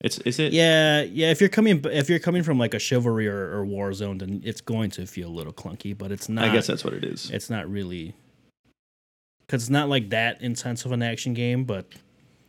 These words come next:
Speaker 1: I,
Speaker 2: I
Speaker 1: that's
Speaker 2: think you'll
Speaker 1: actually
Speaker 2: get
Speaker 1: been
Speaker 2: used
Speaker 1: s-,
Speaker 2: to it. I think
Speaker 1: that,
Speaker 2: you'll get
Speaker 1: that,
Speaker 2: used to it.
Speaker 1: now, this is,
Speaker 2: I
Speaker 1: like,
Speaker 2: mean, kinda, uh, yeah.
Speaker 1: multiple years too late, but that's one thing I actually really like about it is I feel like,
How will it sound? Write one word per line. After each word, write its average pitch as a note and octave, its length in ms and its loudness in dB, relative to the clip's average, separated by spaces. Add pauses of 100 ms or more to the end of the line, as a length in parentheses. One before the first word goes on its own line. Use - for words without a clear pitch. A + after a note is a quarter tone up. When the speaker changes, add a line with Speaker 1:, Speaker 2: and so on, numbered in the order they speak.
(540)
Speaker 1:
I, C#3 80 6
Speaker 2:
I E3 40 6
Speaker 1:
that's - 260 6
Speaker 2:
think - 0 -
you'll A3+ 80 8 (120)
Speaker 1:
actually F3 120 10
Speaker 2:
get - 40 10
Speaker 1:
been E3 80 8
Speaker 2:
used - 160 2
Speaker 1:
s-, - 40 -4
Speaker 2:
to F#2+ 60 -6
it. - 60 -8
I - 40 -6
think C3 120 -2
Speaker 1:
that, B2 100 4
Speaker 2:
you'll A#2 80 2
get F#2+ 100 -4
Speaker 1:
that, A#2+ 80 4
Speaker 2:
used C3 120 0
to G2 80 -8
it. - 100 -14 (540)
Speaker 1:
now, G#2+ 420 0
this A#2 180 -2
is, A#2+ 160 -2
Speaker 2:
I - 40 6
Speaker 1:
like, A2 60 8
Speaker 2:
mean, F3 180 6
kinda, D3+ 460 0
uh, B2 80 -6
yeah. - 80 -14 (100)
Speaker 1:
multiple C#3+ 460 6
years A#2+ 300 6
too A#2 160 2
late, G#2 400 0 (180)
but G#2+ 280 0
that's C3+ 200 0
one E3+ 120 2
thing D#3+ 180 0
I C#3 40 4
actually C3+ 300 4
really B2 220 4
like G#2 260 4
about E3 240 2
it F#3+ 220 0 (400)
is A#2+ 320 6
I A2+ 120 4
feel B2 280 2
like, A#2+ 340 2